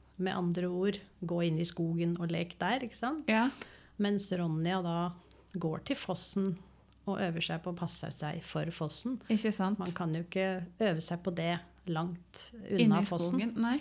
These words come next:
Speaker 2: ikke sant?
Speaker 1: Ja. Og det synes jeg er et veldig godt bilde på hvordan man kan, eh, håndtere en endringsprosess da,
Speaker 2: Ja.
Speaker 1: for å få, eh, noe ut av det.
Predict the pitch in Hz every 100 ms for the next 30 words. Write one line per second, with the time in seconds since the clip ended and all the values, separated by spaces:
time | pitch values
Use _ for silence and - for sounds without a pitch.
0 | - 254 240 262 277 - 190 180 - -
1 | - - - 196 208 220 233 - 190 180
2 | 185 - 165 165 175 175 180 170 170 165
3 | - - 180 160 151 147 175 175 170 156
4 | 156 156 156 - - - - 170 165 156
5 | 165 170 170 170 170 - 165 160 165 165
6 | 160 156 160 165 - - - 180 180 180
7 | 160 165 175 175 156 156 160 151 - -
8 | 190 185 - 262 - - - - 240 196
9 | - - 185 185 - 175 160 160 160 156
10 | - - - 226 - 170 175 175 170 -
11 | 156 156